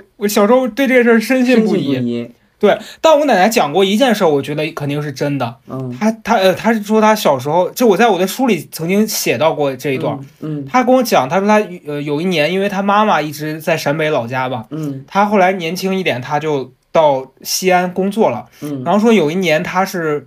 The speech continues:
Speaker 1: 为了回去看妈妈，
Speaker 2: 嗯。
Speaker 1: 但是当时要走的那个路是，就那个时候，呃，一些山区的路还没有修好嘛，
Speaker 2: 嗯。
Speaker 1: 所以你纯要靠徒步要走很长一段儿。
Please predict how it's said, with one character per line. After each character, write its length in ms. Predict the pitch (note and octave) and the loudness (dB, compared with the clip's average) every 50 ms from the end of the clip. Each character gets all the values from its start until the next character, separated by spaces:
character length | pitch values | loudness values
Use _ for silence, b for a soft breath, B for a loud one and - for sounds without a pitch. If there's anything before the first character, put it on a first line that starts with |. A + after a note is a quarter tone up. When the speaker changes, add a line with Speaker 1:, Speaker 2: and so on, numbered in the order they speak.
| - | -4
Speaker 1:
为 160 | F3+ G3+ F3+ D#3+ | -2 0 0 0
了 280 | D3 C3 A#2+ A2+ A2+ b b b b b | -2 -2 -4 -6 -10 b b b b b
回 340 | - - - C#3+ C#3 D3 F3+ | -10 -6 -4 -4 -2 -2 -4
去 260 | - - G#3 E3+ D3+ | -4 -2 -2 -2 -2
看 320 | B2+ - - G#3 G3+ D#3+ | -4 -6 -2 0 0 0
妈 220 | D#3+ E3 E3 F3 F3 | 2 2 2 2 2
妈， 240 | E3 B2+ - - _ _ _ | 0 -2 -6 -8 _ _ _
Speaker 2:
嗯。 180 | - D3+ D#3 D3+ | -12 -8 -2 2
Speaker 1:
但 180 | A3 A3+ A3+ G#3+ | 4 4 4 2
是 300 | A3 A#3 G#3 F#3 - - _ _ _ _ _ _ _ _ _ _ _ _ _ _ - - | 2 2 2 2 0 -4 _ _ _ _ _ _ _ _ _ _ _ _ _ _ -6 0
当 180 | - F#3+ G#3 G#3 | 2 2 2 2
时 140 | G3+ E3 | 0 2
要 160 | D#3 D#3+ E3+ E3+ | 2 2 2 2
走 240 | - - D3+ B2 | 0 -4 -4 -4
的 80 | A#2+ B2+ | -4 -4
那 100 | D3+ D#3+ | -6 -4
个 80 | D3+ D#3 | -4 -2
路 300 | E3 G3 A3 F3 C3 B2+ | 0 0 0 0 -2 -6
是， 420 | B2 D#3 D3+ C#3 B2+ B2+ B2+ - _ _ - | -8 -4 -4 -4 -4 -6 -8 -12 _ _ -2
就 100 | - A3 | 0 2
那 120 | C4 D4+ | 4 4
个 80 | B3+ G3 | 2 2
时 100 | - F#3 | 2 4
候， 180 | F#3+ F#3+ F3 E3+ - _ _ _ _ _ _ _ - | 4 4 2 2 -2 _ _ _ _ _ _ _ -10
呃， 300 | - A#2+ - C3 C3 C3+ C#3 - _ _ _ _ | -6 -4 -4 -4 -4 -6 -8 -12 _ _ _ _
一 120 | G#3 A3+ | -10 -6
些 180 | G3 - G#3+ G#3 | 0 2 2 2
山 240 | G#3 - G#3+ G#3+ G#3 | 2 2 2 2 2
区 180 | G#3 - G3+ | 0 0 0
的 140 | F#3+ F#3 F3 | 0 0 0
路 140 | F3 G3+ F#3 | 0 0 -2
还 120 | C#3+ D3+ | -2 -2
没 60 | D#3+ F3+ | -2 -2
有 100 | F3+ D3+ | -4 -4
修 220 | - - E3+ F3+ | -2 -2 -4 -4
好 180 | F3 - A2 G#2+ | -2 -4 -8 -8
嘛， 200 | A2 A2 G#2 - - | -10 -14 -16 -16 -14
Speaker 2:
嗯。 200 | E3 D#3 D3 C#3+ | -10 -8 -6 -6
Speaker 1:
所 120 | C3 B2 G3 | 0 0 0
以 120 | E3+ D#3+ | 0 0
你 220 | D3+ D3 C#3+ F3 - - | -4 -8 -10 -10 -12 -14
纯 200 | - - D#3 E3+ | -10 -6 -2 0
要 100 | G3 G#3 | 0 0
靠 180 | G#3 G3+ F3 C#3+ | 0 0 -2 -2
徒 160 | - - C#3+ | -2 -8 -6
步 140 | D#3+ F#3 G3 | 0 2 2
要 120 | F#3 D#3+ | 2 2
走 200 | C3+ - D3 C3 | 0 -4 -4 -6
很 140 | A#2+ C#3+ C#3 B2 | -4 -6 -8 -6
长 220 | A2+ B2 C3 C#3+ | -6 -6 -4 -4
一 60 | C#3+ | -4
段 160 | C3 C#3+ A#2+ | -4 -4 -6
儿。 60 | - | -6